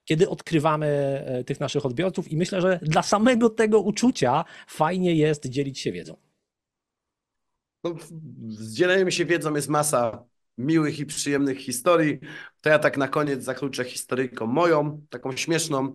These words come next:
Speaker 2: I dzwoni do mnie klient, pitu, pitu, pitu, pitu, tam o szkoleniach.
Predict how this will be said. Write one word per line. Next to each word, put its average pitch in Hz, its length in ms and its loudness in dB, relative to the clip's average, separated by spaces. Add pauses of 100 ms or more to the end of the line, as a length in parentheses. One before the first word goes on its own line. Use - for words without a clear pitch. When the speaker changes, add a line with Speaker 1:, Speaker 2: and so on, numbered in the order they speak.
(460)
Speaker 2:
I 175 100 -2
dzwoni 165 220 2
do 165 80 6
mnie 160 140 2
klient, 175 460 0 (920)
pitu, 143 220 -10
pitu, 160 240 -6
pitu, 147 240 -8
pitu, 165 260 -6
tam 127 180 0
o 120 100 -8
szkoleniach. 151 540 0